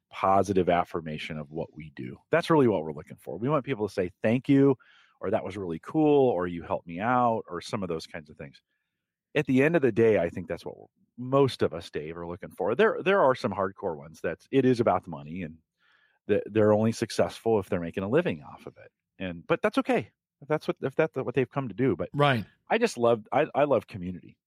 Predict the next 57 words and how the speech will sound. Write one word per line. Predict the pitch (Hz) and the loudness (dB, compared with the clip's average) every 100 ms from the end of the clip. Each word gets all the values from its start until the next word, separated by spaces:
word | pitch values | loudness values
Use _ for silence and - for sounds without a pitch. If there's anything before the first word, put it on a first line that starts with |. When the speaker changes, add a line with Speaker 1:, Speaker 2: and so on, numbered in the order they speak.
| _ _ _ _ _ _ | _ _ _ _ _ _
Speaker 1:
You | 110 | -2
know, | 113 | -2
Speaker 2:
Yeah. | |
Speaker 1:
that's | 101 | -2
what | 101 | -4
I | 85 | -4
love | 78 | -8
doing | - 64 | -16 -20
it | - | -20
for. | - | -2
Speaker 2:
Well, | - 208 - | 2 2 0
I | 170 | 2
know | 196 214 | 4 4
Todd | 208 214 185 | 4 2 2
Cochran | - 165 180 147 127 | 2 2 2 2 2
from, | 131 - 135 127 120 | 0 0 2 2 2
uh, | 113 107 | 2 2
Geek | 135 139 | 0 0
News | 139 123 | 0 0
Central, | 165 185 - 92 92 - _ _ _ | 2 0 2 0 -2 -8 _ _ _
and | 131 127 | -4 -2
of | |
course | - 127 | -2 -2
the | 120 | -2
guy | 120 | -2
behind | 113 123 117 | -2 -2 -2
Blueberry. | 127 175 123 101 101 - - - _ _ _ | 0 2 2 2 0 -4 -14 -20 _ _ _
His | - 208 185 | 0 2 4
wife | 170 202 | 4 4
said, | - 147 | 2 2
"You | 170 | 2
got | 185 | 2
two | 190 196 | 2 4
years | 170 180 120 | 4 4 2
to | - | 0
make | 127 131 | -2 0
this | 135 127 - - _ _ _ | 0 0 -2 -10 _ _ _
work." | 131 139 127 - - - _ _ | -2 0 0 -4 -16 -20 _ _
You | 135 127 | -2 0
know, | 104 | 0
so | 131 | 0
his | 120 202 185 | 2 2 2
goal | 160 156 147 127 - | 2 2 2 -2 -8
right | 135 156 | -2 0
out | 151 | 0
of | |
the, | 127 120 - - | -2 -6 -14 -6
you | 135 | -2
know, | 120 107 | 0 0
was | 107 107 - | -2 -4 -2
to | 143 | 0
make | 147 127 | 0 2
money, | 139 135 127 | 2 2 2
and | 117 | 2
he | 110 131 | 0 0
knew | 135 135 | 2 2
that. | 92 90 | 0 -2